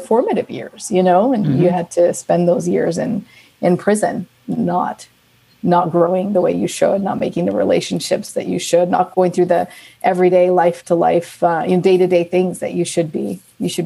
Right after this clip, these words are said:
Speaker 1: be going through.
Speaker 2: So when it get, when it comes to wrongful convictions as a whole, you know, we, we talked about in Jeff's case how, you know, it seemed like the police officers were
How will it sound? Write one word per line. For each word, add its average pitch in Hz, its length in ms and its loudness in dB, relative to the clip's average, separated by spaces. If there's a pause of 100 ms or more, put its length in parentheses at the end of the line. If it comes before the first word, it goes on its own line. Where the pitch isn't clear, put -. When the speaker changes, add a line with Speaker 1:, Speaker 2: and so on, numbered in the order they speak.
Speaker 1:
be - 0 - (120)
going 190 180 -2
through. - 340 -10 (2000)
Speaker 2:
So 175 640 2 (400)
when 165 180 -2
it 170 60 -2
get, 240 260 -4
when 202 120 0
it 196 60 -4
comes 254 220 -2
to 180 80 0
wrongful 156 500 2
convictions 139 840 0 (100)
as 139 240 -4
a 131 60 -2
whole, 131 680 -2
you 156 140 -6
know, 139 140 0
we, 147 120 -4
we 160 160 -4
talked 147 340 -2
about 135 500 0
in 143 180 -6
Jeff's 139 340 -2
case 131 480 0
how, 120 360 -2 (680)
you 165 80 -4
know, 143 100 4
it 135 100 0
seemed 160 280 2
like 139 260 2
the 147 80 -2
police 147 380 0
officers 135 680 0
were 127 340 -2